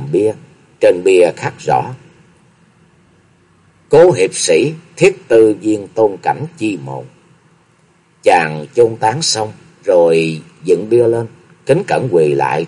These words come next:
trước mộ ba lại. Mộ Dung Quyển Nhi theo luôn bên chàng, chờ chàng làm xong việc, nàng mới buồn rầu cất tiếng hỏi, "Sao?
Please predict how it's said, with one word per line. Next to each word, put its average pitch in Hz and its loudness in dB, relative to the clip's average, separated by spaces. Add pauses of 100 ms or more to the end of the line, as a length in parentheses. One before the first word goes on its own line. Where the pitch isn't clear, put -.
trước - -2
mộ 71 -6
ba 87 -6
lại. 57 -8 (1300)
Mộ 101 4
Dung 117 2
Quyển 110 2
Nhi 113 4
theo 95 -4
luôn 110 0
bên 113 -2
chàng, 67 -2 (280)
chờ 85 2
chàng 85 -2
làm 78 0
xong 120 -6
việc, 73 -6 (580)
nàng 87 -4
mới 147 2
buồn 87 0
rầu 76 2
cất 131 -4
tiếng 135 -2 (120)
hỏi, - -20 (720)
"Sao? 104 0